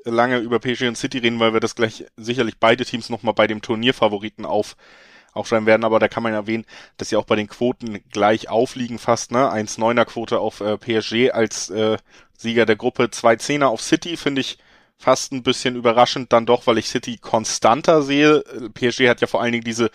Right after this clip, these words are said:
unfassbare Star Power und die individuelle Klasse, aber was,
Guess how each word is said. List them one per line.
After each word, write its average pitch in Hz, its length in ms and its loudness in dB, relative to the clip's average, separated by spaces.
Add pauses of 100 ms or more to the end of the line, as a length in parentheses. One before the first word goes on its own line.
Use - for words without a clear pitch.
(360)
unfassbare 127 600 0
Star 123 320 6
Power 139 420 6
und 120 200 -6 (380)
die 131 140 -10
individuelle 127 640 -2
Klasse, 143 420 2
aber 110 240 4
was, 113 260 4